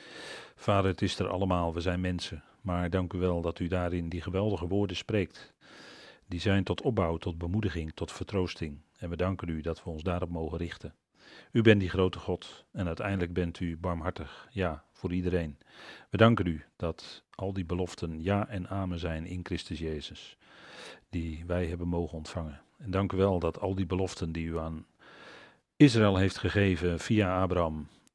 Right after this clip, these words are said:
ook aan hen werkelijkheid zullen worden, Vader. U zult ze allemaal vervullen, u heeft het beloofd. En u liegt niet, u spreekt uitsluitend de waarheid.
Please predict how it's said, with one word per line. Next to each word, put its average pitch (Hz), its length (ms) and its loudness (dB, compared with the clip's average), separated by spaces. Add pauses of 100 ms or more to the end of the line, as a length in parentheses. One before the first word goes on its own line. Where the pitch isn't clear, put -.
ook 101 240 4
aan 92 140 0
hen 95 400 0
werkelijkheid 87 580 -2
zullen 98 220 -2
worden, 87 240 0
Vader. 80 320 -4
U 98 120 -6
zult 110 280 2
ze 117 140 -4
allemaal 95 360 -4
vervullen, 90 460 -4
u 95 160 -2
heeft 87 200 -4
het 85 120 -6
beloofd. 82 540 -4 (720)
En 95 140 0
u 90 100 0
liegt 90 220 -2
niet, - 420 -4
u 117 100 -8
spreekt 90 380 -4
uitsluitend 87 540 -4
de 78 60 -6
waarheid. 76 640 -8